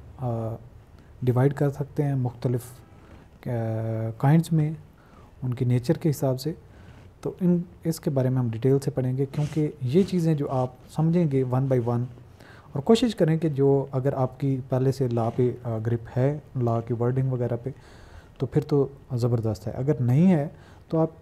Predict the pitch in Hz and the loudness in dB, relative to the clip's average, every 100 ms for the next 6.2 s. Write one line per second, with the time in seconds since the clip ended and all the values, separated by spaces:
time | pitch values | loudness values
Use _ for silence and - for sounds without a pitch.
0 | - - 202 - 185 185 - - 175 147 | -12 -4 -4 0 2 2 -2 2 4 6
1 | 143 143 131 127 131 127 120 - 135 - | 4 4 4 2 2 0 -2 -2 -2 -2
2 | 120 - 120 127 135 120 117 - 120 117 | -4 -4 -4 -4 -2 -2 -2 -4 -4 -2
3 | 117 117 127 165 131 120 120 120 120 117 | 0 0 0 0 0 2 2 0 -2 -2
4 | 135 151 139 113 - 120 - - - - | 2 2 2 0 -2 -4 -4 -12 -20 -20
5 | - 127 120 131 113 110 131 - 117 - | 0 2 4 2 2 -2 -4 -2 -2 -2
6 | - | -6